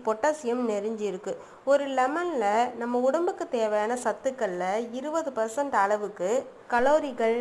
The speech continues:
carbohydrate, நாற்பத்தொன்பது milligram அளவுக்கு potassium,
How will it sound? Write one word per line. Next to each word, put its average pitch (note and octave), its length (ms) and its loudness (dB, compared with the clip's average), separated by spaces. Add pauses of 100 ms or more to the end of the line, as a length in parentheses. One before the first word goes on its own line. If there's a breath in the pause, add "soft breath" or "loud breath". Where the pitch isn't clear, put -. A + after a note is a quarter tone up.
(120)
carbohydrate, A#3 960 2 (160)
நாற்பத்தொன்பது C4 720 0
milligram A#3 480 -2
அளவுக்கு G3+ 340 -2
potassium, G#3 580 -2